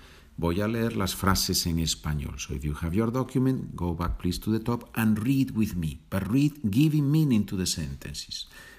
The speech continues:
Lee dando significado a las frases. Giving meaning to the sentences.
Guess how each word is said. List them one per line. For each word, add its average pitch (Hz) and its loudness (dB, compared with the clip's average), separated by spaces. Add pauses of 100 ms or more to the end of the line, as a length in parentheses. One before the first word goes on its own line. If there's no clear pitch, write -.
(260)
Lee 131 4
dando 135 2
significado 117 0
a - 0
las 104 -2
frases. - -4
Giving 113 2
meaning 131 2
to 110 -6
the 95 -2
sentences. - -8